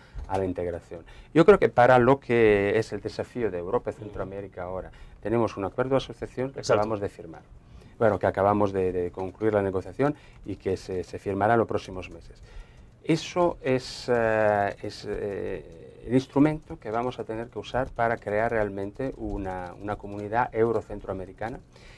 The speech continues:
Speaker 1: que va a empezar por lo comercial, pero que va a extenderse a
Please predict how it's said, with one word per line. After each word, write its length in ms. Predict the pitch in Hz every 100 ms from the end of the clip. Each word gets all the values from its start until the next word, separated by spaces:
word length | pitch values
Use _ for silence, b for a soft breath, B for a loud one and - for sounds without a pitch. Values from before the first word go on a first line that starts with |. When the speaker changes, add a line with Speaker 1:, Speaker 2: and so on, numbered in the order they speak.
| b b
Speaker 1:
que 120 | -
va 140 | 110 131
a 40 |
empezar 680 | 143 135 135 - 165 147 107 -
por 320 | 113 120 110 -
lo 240 | 107 98 98
comercial, 680 | 98 92 - 123 135 156 190 - b b b -
pero 200 | 110 107
que 120 | 104
va 100 | 110
a 40 |
extenderse 720 | 117 - 110 110 120 - 139 -
a 260 | - 117 -